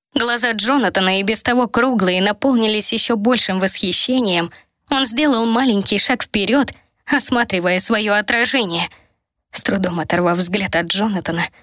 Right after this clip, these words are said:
я повторила очертания каждого на поляне. Криса, Тайлера,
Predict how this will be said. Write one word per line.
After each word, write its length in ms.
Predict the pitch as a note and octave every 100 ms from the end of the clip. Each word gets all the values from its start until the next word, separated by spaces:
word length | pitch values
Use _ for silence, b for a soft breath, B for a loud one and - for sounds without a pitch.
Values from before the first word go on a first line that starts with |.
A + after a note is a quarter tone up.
| b b _ _ _ -
я 160 | G#3
повторила 560 | G3 G3 F#3+ F#3 G#3+ E3
очертания 760 | F3 - F3+ - G#3+ F3+ F3+
каждого 460 | - - F#3 F#3 F3
на 120 | F3
поляне. 520 | F#3 F3+ F#3 E3 D3+ _ _ _ _ _ -
Криса, 460 | F#3+ E3 - G3+ - _ _ -
Тайлера, 480 | - F3+ E3+ F#3 F#3+